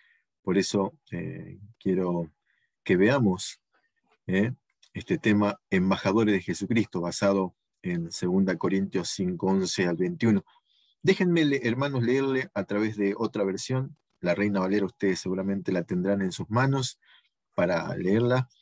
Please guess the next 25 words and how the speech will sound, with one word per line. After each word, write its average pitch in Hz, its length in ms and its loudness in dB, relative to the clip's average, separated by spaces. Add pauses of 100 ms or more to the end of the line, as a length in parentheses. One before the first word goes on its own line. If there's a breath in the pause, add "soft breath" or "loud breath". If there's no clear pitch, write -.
(680 loud breath)
Y 107 680 4
yo 131 180 -4
le 120 80 4
voy 113 80 4
a 110 60 4
leer 110 120 4
otra 107 160 -2
versión 131 580 -2 (240)
que 117 120 0
dice 143 220 0
de - 0 -
esta 117 180 -2
manera, 107 380 0
para 87 260 -6
que 87 340 -4 (580)
puedan 95 240 2
escucharlo. 87 600 0 (680 soft breath)
Dice 127 600 2
en 101 120 2
segunda 107 360 2
Corintios 107 440 0
cinco, 104 400 -2
once 107 760 -2
al 90 180 -2
veintiuno, 113 760 0